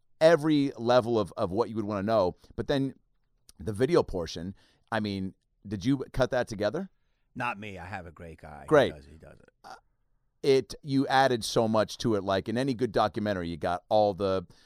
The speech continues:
Speaker 1: footage and photo. You just really, um, you know, uh, con-, you know, the whole thing was, um, was a win. But,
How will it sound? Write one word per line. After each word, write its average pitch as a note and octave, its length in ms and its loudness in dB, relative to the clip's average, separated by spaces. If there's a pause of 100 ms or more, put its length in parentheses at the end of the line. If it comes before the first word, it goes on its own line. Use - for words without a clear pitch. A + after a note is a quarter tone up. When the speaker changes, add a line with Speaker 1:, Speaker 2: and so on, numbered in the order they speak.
(100)
Speaker 1:
footage A2 480 0
and F#2 120 -10
photo. A2+ 360 0
You A#2 160 -8
just A2+ 220 -4
really, A#2+ 360 2
um, F2+ 380 0 (500)
you G#2+ 120 -4
know, E2+ 280 0
uh, D#2+ 420 -2 (260)
con-, G#2 180 -4 (200)
you B2 100 -8
know, - 60 -14 (120)
the A#2 120 -2
whole A#2+ 160 2
thing G#2+ 240 -4
was, F2 200 -8
um, D2+ 360 -8 (400)
was D#2 140 -10
a E2 60 -6
win. D2+ 400 -10
But, D#2+ 220 -4